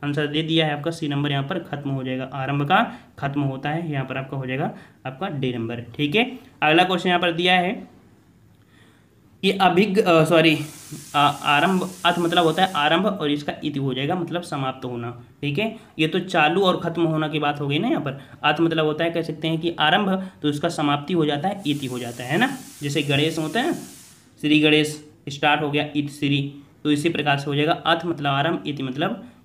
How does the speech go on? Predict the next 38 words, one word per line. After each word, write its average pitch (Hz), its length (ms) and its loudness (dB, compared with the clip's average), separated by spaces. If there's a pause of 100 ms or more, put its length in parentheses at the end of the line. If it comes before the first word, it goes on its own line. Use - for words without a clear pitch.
यहाँ 135 80 -4
पर, 165 120 -2
अ, 160 300 -6
कह 127 160 -8
सकते 139 240 -8
हैं 185 60 -4
समाप्ति 123 420 -8
वहाँ 117 140 -6
पर, - 120 -14
ठीक 180 260 -4
है, 240 80 -2 (340)
तो 127 60 -6
ये 131 140 -2
हो 127 140 -4
जाएगा। 123 280 -6 (380)
अगला 160 200 6
क्वेश्चन 175 260 0
दिया 175 200 2
है 185 200 -2
अभिज्ञ 160 360 2
का 170 180 4
विलोम, 143 380 2 (440)
अभिज्ञ 160 400 2
का 165 160 2
विलोम 151 300 0
बताना 151 280 0
है। 160 200 -2 (460)
अभिज्ञ 160 460 4 (220)
मतलब 156 320 2
जानने 151 540 2
वाला 143 300 4 (180)
या 156 180 2
ज्ञाता, 143 460 2 (340)
अभिज्ञ 147 340 2
मतलब 165 320 0
क्या 165 140 2
बोलते 156 280 -2
हैं? 185 180 4